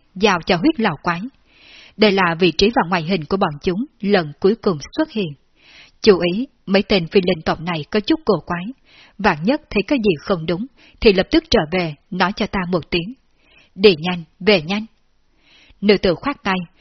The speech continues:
một hắc sắc trúc đồng hiện ra, lạnh nhạt nói: "Tuân mệnh."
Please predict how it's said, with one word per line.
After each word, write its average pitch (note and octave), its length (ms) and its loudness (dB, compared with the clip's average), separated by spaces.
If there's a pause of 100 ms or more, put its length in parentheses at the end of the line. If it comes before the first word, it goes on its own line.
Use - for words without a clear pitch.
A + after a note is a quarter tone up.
(200)
một G3+ 200 6
hắc C#4 160 -4
sắc - 260 -2
trúc - 180 2
đồng F3 240 0
hiện E3 240 -2
ra, F3+ 180 -4 (240)
lạnh F3+ 280 0
nhạt E3+ 240 -4
nói: E3+ 240 -8 (960)
"Tuân F3 220 6
mệnh." D#3+ 160 -4